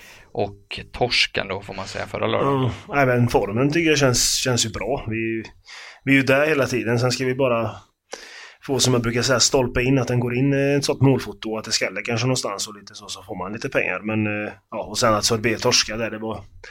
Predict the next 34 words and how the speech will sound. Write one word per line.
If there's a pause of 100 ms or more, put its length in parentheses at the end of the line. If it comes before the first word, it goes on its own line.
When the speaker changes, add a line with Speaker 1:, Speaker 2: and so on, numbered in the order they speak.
(320)
Speaker 2:
jag
var
också
ute
och
ko-,
tänkte
på
det
målfotot
där
och (420)
skrev
massa
grejer,
men
alltså,
ja,
sen
fick
man
ju
se
lite
bättre
foto,
så
då
var
det
väl
ganska (760)
klart
ändå,